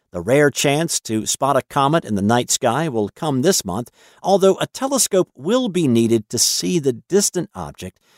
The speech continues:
as it slowly makes its way through the solar system. Comet C twenty seventeen K two, or Pan-STARRS, will make its closest approach to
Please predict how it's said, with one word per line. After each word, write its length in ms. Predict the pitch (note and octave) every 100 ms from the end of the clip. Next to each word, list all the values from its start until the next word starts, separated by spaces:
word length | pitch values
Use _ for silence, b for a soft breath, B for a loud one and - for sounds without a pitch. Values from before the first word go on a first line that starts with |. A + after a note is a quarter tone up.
| b
as 200 | - C3
it 140 | C3+ -
slowly 720 | - - E3+ G#3+ A3+ A3 A3
makes 380 | F3 D#3+ - -
its 200 | - -
way 380 | B2+ B2+ B2+ A#2+
through 240 | A#2 G#2+
the 120 | G#2+
solar 360 | - G2 D#2 C#2
system. 540 | - - - - _ _ _ -
Comet 400 | G2+ G2 G#2 -
C 260 | - G2
twenty 300 | F#2+ G2+ F#2+
seventeen 640 | F#2 G2 F#2 F2+ G2 F#2 F2+
K 240 | F2 F2
two, 280 | - F2+ G#2
or 260 | D2 C#2 _ _ -
Pan-STARRS, 640 | - - - C#2 A#2 D#3 B B B B B
will 140 | D#3
make 200 | D#3 D3
its 160 | D#3 -
closest 540 | - A3 - G#3 - D3
approach 420 | - E3+ D3 -
to 160 | -